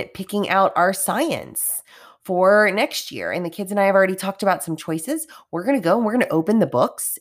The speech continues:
and I'm gonna give my kids a choice. I'm gonna let them be part of the decision. And then when they're part of the decision, they take ownership in it. They're excited about it.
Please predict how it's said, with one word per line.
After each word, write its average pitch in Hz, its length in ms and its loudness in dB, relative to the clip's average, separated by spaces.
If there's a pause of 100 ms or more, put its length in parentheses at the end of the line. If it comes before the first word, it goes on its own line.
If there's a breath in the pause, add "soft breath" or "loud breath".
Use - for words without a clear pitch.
and 226 160 -2
I'm 247 200 4
gonna 359 140 4
give 233 260 -2
my 214 220 0
kids 214 640 -6 (160)
a 240 60 -8
choice. - 840 -8 (800)
I'm 247 220 4
gonna 269 160 4
let 247 180 2
them 294 180 4
be 240 140 -2
part 190 360 -2
of 202 180 -4
the 220 80 -4
decision. 254 680 -8 (380 loud breath)
And 240 120 -6
then 302 260 0
when 285 100 0
they're 277 120 2
part 277 220 2
of 294 80 4
the 277 80 2
decision, 269 380 0
they 262 140 2
take 226 240 -8 (100)
ownership 247 500 2
in 190 120 -2
it. 180 120 -2
They're 190 140 -2
excited 269 760 2
about 165 320 -6
it. - 240 -12